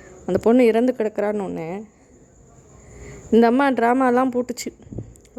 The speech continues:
ஃபஸ்ட்டு டேவே இந்த அம்மா நரபலி டிராமா, ரேப் டிராமா, அஹ், கொலை டிராமா இதெல்லாம் போட்டுச்சு. அதோட நிறுத்தினாங்களா?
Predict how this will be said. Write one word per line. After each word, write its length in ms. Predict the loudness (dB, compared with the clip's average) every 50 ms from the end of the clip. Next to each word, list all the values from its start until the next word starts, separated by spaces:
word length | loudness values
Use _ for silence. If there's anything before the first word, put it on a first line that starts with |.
| -4
ஃபஸ்ட்டு 280 | -4 -2 -2 0 2 4
டேவே 340 | 4 6 6 6 4 4 2
இந்த 120 | 0 -2
அம்மா 180 | -2 -2 -2 -2
நரபலி 480 | -2 -2 -4 -4 -4 -4 -4 -4 -4 -6
டிராமா, 420 | -6 -6 -6 -4 -4 -4 -4 -6 -8 -12 _ -2
ரேப் 280 | 0 0 0 0 -2
டிராமா, 460 | -2 -2 0 0 0 -2 -2 -2 -2 -4 -8 -14 _ _ _ _ -16 -10 -6
அஹ், 320 | -4 -4 -2 -4 -4 -4
கொலை 300 | 0 0 2 4 4 2
டிராமா 400 | 2 2 0 -2 -2 -2 -4 -4
இதெல்லாம் 300 | -4 -4 -4 -4 -4 -4 -4
போட்டுச்சு. 360 | -6 -6 -6 -8 -12 -12 -12 -12 -12 _ _ _ -20 -20 -20 -20 -20 -20 -20 _ -20 -20 -20 _ -20 -20 -20 -20 -20 -6 -2 0
அதோட 300 | 2 4 4 4 4 2 2
நிறுத்தினாங்களா? 800 | 0 0 0 -2 -2 -2 -2 -2 -2 -2 -2 -2 -4 -4 -6